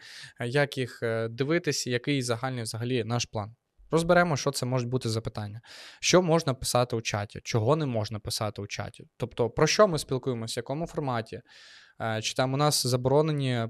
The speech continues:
політичні якісь теми? Обговорювати, підтримувати, е, я там не знаю, і, і когось, щось, тобто, можливо, у когось це там стоїть на це табу. Чи можна запитувати в особисті повідомлення? Який робочий графік, е, кураторів та спікера?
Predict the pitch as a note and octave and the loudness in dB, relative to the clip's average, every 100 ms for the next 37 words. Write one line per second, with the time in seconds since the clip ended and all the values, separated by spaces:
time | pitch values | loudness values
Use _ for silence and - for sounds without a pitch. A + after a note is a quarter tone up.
0 | - B2 B2 C3+ - A2+ A2+ - - A2 | 0 0 0 -2 -2 -4 -8 -8 -4 -4
1 | G#2 G2+ A#2 A#2 C3 D#3+ D#3+ C3+ B2 B2 | -4 -2 -2 0 6 6 6 0 0 2
2 | A#2+ A#2 A2+ - - C3+ C#3+ C3+ B2 A2+ | 2 2 -2 -4 -2 0 2 0 0 -2
3 | - A2+ G#2+ G#2+ G2+ F#2+ G2 D#2 G2+ A#2 | -4 -4 -2 -4 -6 -8 -10 -12 -10 -6
4 | A#2 A#2 A#2 A#2+ A#2 G#2+ G#2+ B2+ C4 _ | -6 -6 -6 -4 -4 -6 -10 -16 _ _
5 | - A#2+ A#2+ - - - C3 A#2+ B2+ A#2 | -12 -10 -8 -10 -10 0 2 4 4 2
6 | - - - - A#2+ A2 - - - G2 | -2 -2 0 4 2 2 -4 -10 -12 -14
7 | A#2+ A#2+ A2+ C3+ B2 A2+ C3+ B2 B2 - | -8 -8 -2 -2 0 -2 -2 -2 -4 0
8 | B2+ A#2 A2 - _ - A2+ - C3+ B2+ | 0 0 -2 -14 _ -10 -8 -4 -4 -4
9 | A#2+ - B2 A2+ A#2+ A2 _ _ - C3 | -6 -6 -4 -4 -2 -4 _ _ 0 4
10 | E3 D#3+ C3 C3 D#3 C3+ B2+ A#2 A2+ B2 | 4 4 0 0 -2 -2 -4 -4 -4 0
11 | C#3+ - C3+ B2+ B2+ B2 A#2+ A2 G#2 G#2+ | -2 -2 -4 -4 0 0 0 -2 -10 -10
12 | - B2 E3 D#3+ C#3+ D3 - A#2+ C3+ C#3 | -6 -2 0 0 2 0 0 0 2 0
13 | C3+ - A#2 A2 B2 C3 C3 B2+ - B2 | -2 -4 -4 -2 0 -2 -2 -6 -6 -8
14 | - A2+ - G2 | -6 -8 -6 -6